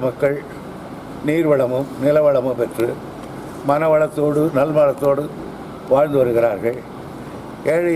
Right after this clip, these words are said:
எளியவர்களுக்கெல்லாம் பல்வேறு திட்டங்களை வகுத்துக்கிட்டு இருக்கார். இன்னும் சொல்லப்போனால் சட்டம் ஒழுங்கை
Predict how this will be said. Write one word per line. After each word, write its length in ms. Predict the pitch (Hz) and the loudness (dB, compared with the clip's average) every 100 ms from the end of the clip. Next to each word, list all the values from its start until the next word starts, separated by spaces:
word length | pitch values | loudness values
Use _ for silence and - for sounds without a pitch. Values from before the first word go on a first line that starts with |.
| 151 | 0
எளியவர்களுக்கெல்லாம் 840 | 156 147 139 127 143 135 143 147 135 | 0 0 0 0 -2 2 2 2 2
பல்வேறு 320 | 139 143 135 120 | 0 2 0 0
திட்டங்களை 480 | 123 160 139 135 117 92 - - - - - - 123 | 0 0 2 0 -2 -8 -12 -12 -14 -12 -14 -2 2
வகுத்துக்கிட்டு 420 | 139 147 143 113 | 2 4 2 2
இருக்கார். 320 | 113 120 135 - - - - - - - 131 | 2 2 2 -4 -12 -12 -12 -12 -8 -4 0
இன்னும் 240 | 175 156 | 2 2
சொல்லப்போனால் 480 | 147 147 131 143 147 | 4 2 2 0 0
சட்டம் 320 | 131 - 156 135 | 0 0 -2 0
ஒழுங்கை 320 | 139 139 | 0 0